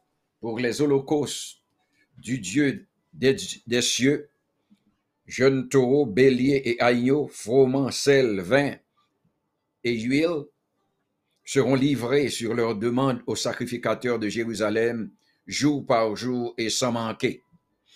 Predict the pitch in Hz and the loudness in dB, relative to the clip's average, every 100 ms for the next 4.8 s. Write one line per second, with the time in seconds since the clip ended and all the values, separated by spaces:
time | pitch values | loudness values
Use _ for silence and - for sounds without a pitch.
0 | - - _ _ 95 92 120 120 117 92 | -20 -20 _ _ -8 -4 -4 -2 -4 -2
1 | 123 120 101 101 - 117 - 120 - 123 | -2 -2 -2 -4 -2 -4 -4 -8 -6 -4
2 | - - - _ _ - 110 95 127 123 | -4 -6 -12 _ _ -8 -6 0 0 0
3 | 110 120 127 110 90 82 _ _ 127 - | 0 0 0 -2 -6 -10 _ _ -4 -2
4 | 120 113 107 - - 131 117 | -2 0 0 0 -2 0 -2